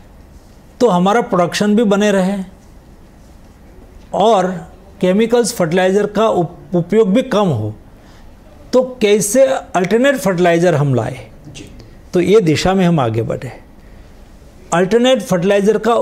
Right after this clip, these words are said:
Speaker 1: यूज़ बढ़ाने के लिए, पब्लिक अवेयरनेस के लिए क्या करना चाहिए, राज्य, स्टेट और सेंट्रल जॉइंटली एफर्ट कैसे करें, उसमें से पीएम प्रणाम आया।
Speaker 2: जी।
Speaker 1: पीएम प्रणाम का उद्देश्य ये है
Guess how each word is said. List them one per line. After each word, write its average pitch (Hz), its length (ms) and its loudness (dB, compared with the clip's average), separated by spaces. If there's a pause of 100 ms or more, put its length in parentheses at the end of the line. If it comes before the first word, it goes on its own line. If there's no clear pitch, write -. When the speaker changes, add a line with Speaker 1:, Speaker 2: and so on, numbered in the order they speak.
(120)
Speaker 1:
यूज़ 214 360 2
बढ़ाने 170 500 2
के 233 120 2
लिए, 240 140 4
पब्लिक 214 520 0
अवेयरनेस 220 440 0
के 233 100 -2
लिए 226 140 2
क्या 196 220 0
करना 123 320 -2
चाहिए, - 360 -10 (720)
राज्य, 156 500 0
स्टेट 220 400 0
और 214 160 2
सेंट्रल 196 440 0
जॉइंटली 165 520 0
एफर्ट 220 460 -2
कैसे 247 300 2
करें, 113 280 -4 (640)
उसमें 220 320 0
से 240 140 0
पीएम 180 300 0
प्रणाम 135 360 0
आया। - 280 -8 (160)
Speaker 2:
जी। - 160 -18 (260)
Speaker 1:
पीएम 254 200 0
प्रणाम 214 300 2
का 247 100 0
उद्देश्य 220 460 2
ये 196 180 2
है 143 320 -2